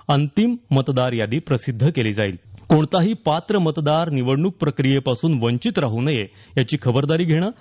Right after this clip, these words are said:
तसंच बेकायदा स्थलांतरितांसह अपात्र मतदारांची नावं वगळणं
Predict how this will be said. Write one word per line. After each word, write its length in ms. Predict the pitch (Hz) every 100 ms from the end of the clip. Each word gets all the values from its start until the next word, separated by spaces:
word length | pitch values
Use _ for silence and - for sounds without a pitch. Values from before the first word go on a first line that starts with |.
| - - -
तसंच 280 | 175 226 175
बेकायदा 640 | 135 147 139 196 208 226
स्थलांतरितांसह 1080 | 226 - 160 170 165 165 160 156 156 190 147 113 - - -
अपात्र 460 | 147 196 208 226
मतदारांची 640 | 220 160 156 147 143 139 165
नावं 340 | 139 110 123
वगळणं 420 | 113 120 196 120